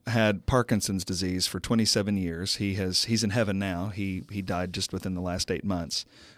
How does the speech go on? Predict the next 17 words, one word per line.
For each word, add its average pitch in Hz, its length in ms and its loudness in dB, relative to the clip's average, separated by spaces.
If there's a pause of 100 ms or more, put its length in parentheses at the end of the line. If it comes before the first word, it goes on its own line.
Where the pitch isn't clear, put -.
(100)
uh, 92 280 0 (160)
but 107 380 2
was 110 200 4
a 98 80 2
dear 120 540 4
and 95 160 0
a 92 40 -2
precious 110 580 2
and 98 120 0
a 98 40 0
godly 98 380 4
man, 90 460 0
and 101 160 -4
his 135 180 -2
body 104 340 2
was 92 140 -2
just - 200 -4